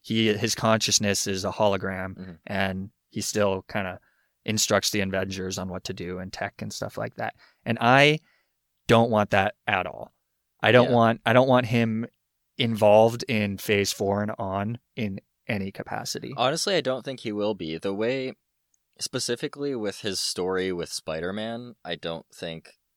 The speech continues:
Speaker 2: we're gonna ever see him involved again.
Speaker 1: Yeah.
Speaker 2: Because their whole character relationship arc seemed to be that Tony was essentially grooming Peter to be the next him.
Speaker 1: Yeah.
Speaker 2: I think when,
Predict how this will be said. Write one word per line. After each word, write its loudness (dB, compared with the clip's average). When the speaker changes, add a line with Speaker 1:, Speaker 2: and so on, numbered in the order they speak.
Speaker 2:
we're -4
gonna -4
ever -8
see -10
him -10
involved -14
again. -16
Speaker 1:
Yeah. -6
Speaker 2:
Because -4
their -2
whole -6
character -6
relationship -6
arc -4
seemed -6
to -12
be -6
that -6
Tony -8
was -10
essentially -6
grooming -8
Peter -12
to -20
be -12
the -16
next -16
him. -18
Speaker 1:
Yeah. 6
Speaker 2:
I 2
think -4
when, -4